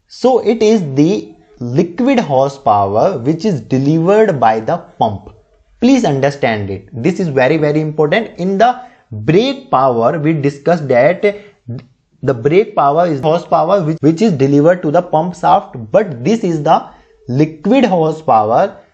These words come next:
This is the liquid horsepower which is delivered by the pump. Okay, means the horsepower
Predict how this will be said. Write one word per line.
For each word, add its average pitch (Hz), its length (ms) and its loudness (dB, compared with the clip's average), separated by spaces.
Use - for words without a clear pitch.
This 147 320 -2
is 147 180 0
the 190 120 2
liquid 143 420 0
horsepower 127 840 0
which 160 220 -4
is 196 180 2
delivered 160 720 0
by 135 200 2
the 147 180 -2
pump. 127 640 -6
Okay, 196 400 -2
means 170 480 -2
the 139 140 0
horsepower 175 840 0